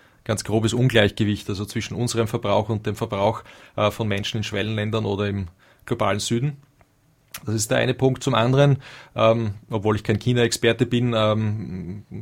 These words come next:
fällt mir auf, dass sehr viele Menschen, die sich intensiver mit China befassen, äh, dort ein relativ hohes Umweltbewusstsein eigentlich immer wieder festgestellt wird, sowohl, äh, jetzt in staatlichen Stellen, wobei man das jetzt auch nicht überbewerten sollte, als auch bei den Menschen selbst,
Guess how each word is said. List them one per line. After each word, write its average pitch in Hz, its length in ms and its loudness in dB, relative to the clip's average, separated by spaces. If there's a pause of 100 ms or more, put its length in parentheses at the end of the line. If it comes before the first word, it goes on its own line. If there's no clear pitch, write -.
fällt 117 260 0
mir 101 120 6
auf, 123 180 6
dass 117 200 2
sehr 117 120 4
viele 123 220 0
Menschen, 113 340 0
die 120 80 -2
sich 113 280 -6
intensiver 131 480 -4
mit 117 160 -4
China 127 180 -2
befassen, 110 560 0 (300)
äh, 107 200 2
dort 113 300 2
ein 117 260 2
relativ 113 360 0
hohes 127 220 4
Umweltbewusstsein 113 720 -2
eigentlich 107 300 2
immer 113 160 2
wieder 113 160 2
festgestellt 107 680 0
wird, 117 140 2
sowohl, 113 460 2 (320)
äh, 101 320 0
jetzt - 300 -6
in 107 160 -8
staatlichen 113 460 0
Stellen, 127 480 2
wobei 104 240 -4
man 98 100 -6
das 104 140 -6
jetzt 107 140 -6
auch 101 100 -4
nicht 110 160 -2
überbewerten 117 500 2
sollte, 117 400 6 (200)
als 107 200 4
auch 120 80 4
bei 123 120 2
den 117 120 2
Menschen 107 280 2
selbst, - 440 2